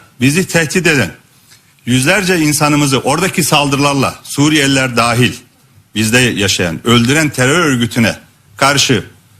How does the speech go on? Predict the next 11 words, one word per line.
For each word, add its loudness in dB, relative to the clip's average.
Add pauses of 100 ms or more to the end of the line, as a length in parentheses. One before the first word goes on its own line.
(180)
yani 0
teslim 0
olmamızı 0
beklerseniz -2 (500)
o -2
da -2 (240)
çok -4
yanlış, 0 (340)
e, 0
hayalci 0
bir, 0